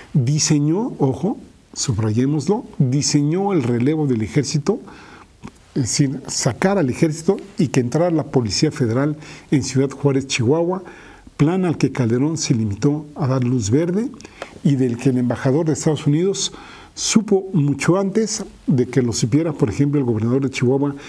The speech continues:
en ese entonces, José Reyes Baeza, y el que en ese entonces también era presidente municipal, José Reyes Ferriz. Esto de acuerdo a cables de Wikileaks,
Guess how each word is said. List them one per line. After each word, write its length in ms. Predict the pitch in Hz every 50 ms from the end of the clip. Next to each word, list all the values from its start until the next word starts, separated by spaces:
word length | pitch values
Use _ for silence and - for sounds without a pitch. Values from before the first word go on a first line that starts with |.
| - - - -
en 140 | - 117 127
ese 180 | 143 135 -
entonces, 480 | 123 101 - - 139 131 - 151 139 -
José 320 | - 123 104 - - 135
Reyes 320 | 120 127 135 135 139 123 101
Baeza, 500 | 113 113 123 156 160 - - 170 175 175 - - - - - - - - -
y 160 | 190 139 117
el 140 | 113 113 113
que 160 | - - 131
en 460 | 117 113 113 110 117 294 247 165 131
ese 200 | 143 143 - 147
entonces 260 | 127 - 165 151 - -
también 220 | 127 127 139 147
era 80 | 139 131
presidente 380 | - 120 - - 139 135 156
municipal, 500 | 135 117 101 - - - 139 139 143 143 143 - - - - - -
José 340 | - 131 - - - 147
Reyes 400 | 120 123 127 131 131 127 123 -
Ferriz. 540 | - - 131 110 107 120 110 117 - - - - - - - - - - - _ - -
Esto 420 | - 156 175 160 - - - 233 -
de 180 | - 175 123 127
acuerdo 340 | 127 - 151 156 151 143 135
a 80 | 143
cables 360 | - 143 139 147 165 151 110
de 100 | 98 131
Wikileaks, 720 | 117 113 120 117 120 - 127 135 208 220 214 - - - -